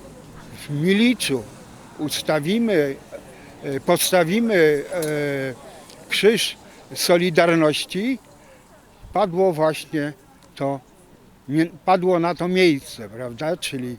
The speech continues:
e, pierwsza, e, w, w powie-, no jeszcze nie w powiecie, w gminie, e, pierwszy, e, protest, pierwszy konkretny strajk, gdzie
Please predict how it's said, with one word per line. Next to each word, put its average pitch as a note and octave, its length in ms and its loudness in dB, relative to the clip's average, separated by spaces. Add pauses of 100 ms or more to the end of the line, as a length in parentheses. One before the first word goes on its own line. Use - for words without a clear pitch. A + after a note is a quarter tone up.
(420)
e, B2 60 -10 (580)
pierwsza, E3+ 680 2
e, D#3+ 60 -8 (300)
w, C3+ 520 -6 (120)
w - 160 -10
powie-, D#3+ 420 0 (400)
no D3 180 -2
jeszcze F3+ 360 0
nie F#3 160 2
w - 80 -10
powiecie, F#3 520 2
w A2+ 100 -14
gminie, D#3 420 -2
e, - 60 -14 (1700)
pierwszy, D#3+ 800 0 (300)
e, C3 140 -6
protest, E3+ 720 0
pierwszy D#3 680 -4 (540)
konkretny E3 720 0
strajk, F#3 680 2
gdzie C#3+ 520 0